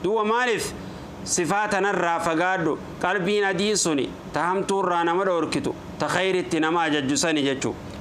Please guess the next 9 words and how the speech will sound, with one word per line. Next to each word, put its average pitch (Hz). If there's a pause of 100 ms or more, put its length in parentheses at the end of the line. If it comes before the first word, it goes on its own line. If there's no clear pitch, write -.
Obboleessa 170
kiyya, 196 (380)
khayriin 202
nama 180
ajaji, 156 (360)
hamtuu 185
irraa 160
nama 160
dhoorki, 156